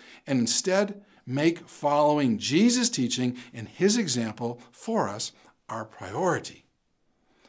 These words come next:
Then everything else changes. From everything, it, it all changes, from, from how we treat an enemy to, to how we spend our money, to how we invest our time here on earth,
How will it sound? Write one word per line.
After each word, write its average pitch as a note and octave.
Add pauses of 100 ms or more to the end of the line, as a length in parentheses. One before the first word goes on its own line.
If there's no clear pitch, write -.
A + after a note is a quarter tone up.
(300)
Then G3+
everything C#3+
else E2+
changes. - (320)
From E3+ (300)
everything, G3
it, A#2
it G#3
all A#3
changes, G#3+
from, D#3+
from -
how G3
we A3+
treat G#3
an D#3
enemy A#3+
to, E3 (140)
to E3+
how F#3
we G3
spend F#3+
our C#3
money, A3 (180)
to D3
how E3
we F#3
invest D#3
our B2+
time F#3+
here E3
on C3+
earth, A#3